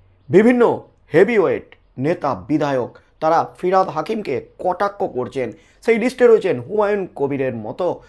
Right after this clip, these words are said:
দুই হুমায়ুন কবিরের মতো বিধায়করা। তারাও কিন্তু ফিরহাদ হাকিমকে এই নিয়ে আক্রমণ শানিয়েছেন। নিজের দলের মধ্যেই যখন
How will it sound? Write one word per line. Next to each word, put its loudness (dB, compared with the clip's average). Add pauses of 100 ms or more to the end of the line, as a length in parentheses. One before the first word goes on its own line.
(180)
দুই 2
হুমায়ুন -2
কবিরের 0
মতো -4 (760)
বিধায়করা। -2 (560)
তারাও 4
কিন্তু -2 (140)
ফিরহাদ 2
হাকিমকে -4 (800)
এই 6
নিয়ে -2 (840)
আক্রমণ 0
শানিয়েছেন। -8 (880)
নিজের 2
দলের 8
মধ্যেই 0
যখন 0